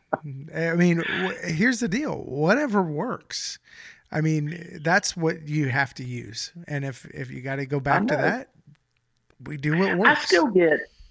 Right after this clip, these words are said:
Speaker 2: do you, I get catalogs in the
Speaker 1: Mm-hmm.
Speaker 2: mail. Maybe
Speaker 1: Yeah.
Speaker 2: I'm the only one. I do get emails and on Instagram, but I'll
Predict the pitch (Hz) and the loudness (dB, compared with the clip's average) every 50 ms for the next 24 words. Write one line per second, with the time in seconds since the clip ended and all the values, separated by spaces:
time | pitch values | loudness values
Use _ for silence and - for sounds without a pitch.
0 | _ - 196 190 202 240 262 269 254 - - 190 214 254 - 330 302 - - - | _ -4 0 2 4 4 4 4 2 2 0 0 0 2 -2 -4 -8 -6 -2 2
1 | - 135 135 117 - 78 71 - - - - - - _ - 101 98 90 87 - | 2 4 4 4 2 2 2 0 0 -4 -8 -14 -16 _ -4 -4 -2 0 0 2
2 | 82 80 - - - - - _ - 120 143 151 147 151 143 131 98 110 117 113 | 2 2 2 0 -2 -2 -6 _ 0 2 2 4 6 6 6 6 4 2 0 0
3 | 110 - _ _ _ - 113 107 104 98 92 90 95 95 82 82 82 - 135 160 | -2 -4 _ _ _ 2 2 4 4 2 0 0 0 2 2 2 4 4 4 4
4 | 165 196 247 254 208 220 - - - 135 131 123 120 117 107 107 110 104 - 104 | 6 6 4 4 6 4 2 2 2 2 2 4 4 4 4 4 2 2 2 0
5 | 101 101 98 - - - - - _ _ _ _ _ _ _ _ _ _ _ _ | -2 0 -2 -4 -8 -8 -10 -14 _ _ _ _ _ _ _ _ _ _ _ _
6 | _ _ _ _ _ _ _ _ _ _ _ _ _ _ - 92 92 113 139 151 | _ _ _ _ _ _ _ _ _ _ _ _ _ _ -4 2 4 4 4 4
7 | 147 - - 101 - 95 92 95 95 92 - - 147 180 247 | 0 -2 -2 0 2 2 4 4 4 4 4 4 4 4 2